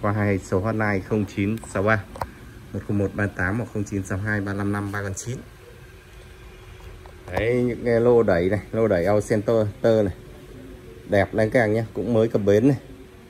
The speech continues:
Đấy, những, à, vang Party House bản nội địa rất rất nhiều nhé. Và những, à,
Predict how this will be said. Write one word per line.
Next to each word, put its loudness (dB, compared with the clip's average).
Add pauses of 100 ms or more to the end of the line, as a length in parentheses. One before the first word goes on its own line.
(760)
Đấy, -2
những, 0
à, 2 (260)
vang 4
Party 0
House 4
bản -2
nội 0
địa 0 (120)
rất 4
rất 2
nhiều 6
nhé. 2 (200)
Và -2
những, -4
à, 0